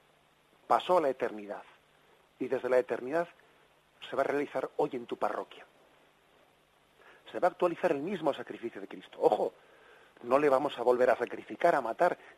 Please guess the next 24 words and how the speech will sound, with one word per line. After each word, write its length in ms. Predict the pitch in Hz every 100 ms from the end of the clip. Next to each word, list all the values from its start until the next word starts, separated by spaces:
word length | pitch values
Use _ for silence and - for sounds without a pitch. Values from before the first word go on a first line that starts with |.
| -
Si 60 |
fuese 260 | 101 120 131
así, 160 | 123 151
no 100 | 151
nos 180 | 135
atreveríamos 720 | 123 - 95 104 185 117 - 101
a 40 |
celebrar 400 | 107 98 104 98
la 100 | 92
misa. 340 | 101 92 - - _ _ _ _ _ _
Es 160 | - 147
actualizar 580 | 175 - 165 160 185 - -
el 140 | 131
único 280 | 202 190 190
sacrificio 500 | 170 156 180 185 185
que 100 | 147
ocurrió 360 | - 113 131
entonces, 480 | 135 113 113 - 95 - - - -
de 100 | 113
forma 320 | - 123 120
incruenta. 680 | 113 - 110 101 90 - - _ _ _ _ _ _ _ _ _ _ _ _ _ - _ - - - - _ _ _ _ _ - _
Esto 220 | - 156
puede, 480 | - 156 135 123 -
esto 360 | 120 - 139